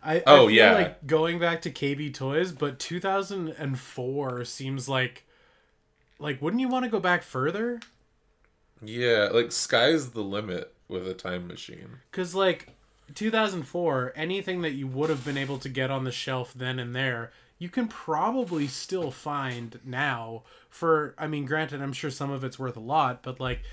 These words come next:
Speaker 1: generally speaking, you could probably find all those toys. But, like, if you go back to, like, you know, First fourteen, or is it First fourteen?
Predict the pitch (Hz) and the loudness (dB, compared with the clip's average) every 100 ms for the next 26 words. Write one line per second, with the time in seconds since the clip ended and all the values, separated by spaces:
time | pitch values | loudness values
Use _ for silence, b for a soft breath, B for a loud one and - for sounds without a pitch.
0 | b b 170 190 185 151 135 - 190 147 | b b -4 -2 0 -2 -4 -6 -8 -6
1 | 131 139 139 139 - 185 190 135 151 147 | -4 -6 -6 -6 -4 -4 -2 -2 -2 -4
2 | 135 127 120 107 - 147 135 110 104 - | -4 -6 -8 -12 -10 -8 -6 -8 -12 -18
3 | b b b b - 151 156 135 131 151 | b b b b -2 2 2 0 -4 -12
4 | 131 151 165 165 160 160 151 135 127 123 | -10 -2 -2 2 0 0 -4 -2 -4 -4
5 | - _ _ _ _ _ _ _ _ _ | -12 _ _ _ _ _ _ _ _ _
6 | _ 147 131 113 117 - 143 135 - 143 | _ -10 -10 -10 -14 -6 -4 -4 -6 -6
7 | 131 - 135 135 123 123 120 131 135 151 | -6 -6 -6 -6 -4 -6 -8 -8 -6 -6
8 | 160 190 190 208 202 202 185 | -4 -6 -6 -8 -12 -12 -16